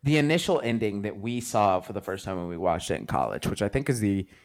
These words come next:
original ending the directors had, but it's now switched on streaming to a different ending, 'cause last time I watched it, it was not the same ending. The original ending is you see her get out, you see her drive away,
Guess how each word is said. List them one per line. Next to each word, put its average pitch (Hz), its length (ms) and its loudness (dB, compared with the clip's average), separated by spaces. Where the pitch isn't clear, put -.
original 107 420 2
ending 92 300 -4
the 87 100 -6
directors 90 400 -6
had, 85 180 -2
but 90 140 -8
it's 123 160 -4
now 120 160 2
switched - 460 -2
on 80 120 -4
streaming 73 380 -6
to - 120 -8
a 85 40 -4
different - 300 -8
ending, - 180 -12
'cause 101 160 -12
last 127 240 2
time 165 100 -2
I 139 60 0
watched 110 300 2
it, - 20 -4
it 90 80 -2
was 87 80 -8
not 90 240 -4
the - 80 -20
same 76 220 -12
ending. - 160 -18
The 139 100 4
original 185 360 4
ending 135 360 -2
is 110 220 -4
you 110 80 -6
see 135 300 -4
her 135 120 0
get 117 260 0
out, 107 380 6
you 107 100 -8
see 117 180 -4
her 113 100 2
drive 107 300 2
away, 92 520 0